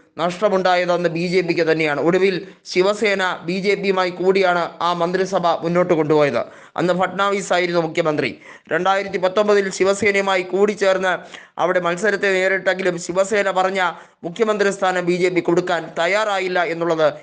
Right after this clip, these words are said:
എടുത്തു പറയേണ്ട കാര്യമാണ്. മുരളി മനോഹർ ജോഷി അടക്കം നിരവധി പ്രമുഖരായ നേതാക്കൾ ശിവസേനയുടെ അമരത്തിരുന്ന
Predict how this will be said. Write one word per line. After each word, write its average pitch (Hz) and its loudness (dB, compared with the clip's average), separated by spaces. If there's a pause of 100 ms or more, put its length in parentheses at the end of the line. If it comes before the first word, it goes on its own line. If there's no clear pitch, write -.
(140)
എടുത്തു 170 2
പറയേണ്ട 160 0
കാര്യമാണ്. 143 -2 (380)
മുരളി 190 2 (100)
മനോഹർ 190 4 (100)
ജോഷി 185 0
അടക്കം 185 0 (420)
നിരവധി 202 2
പ്രമുഖരായ 196 2 (160)
നേതാക്കൾ 190 0 (220)
ശിവസേനയുടെ 185 0
അമരത്തിരുന്ന 185 0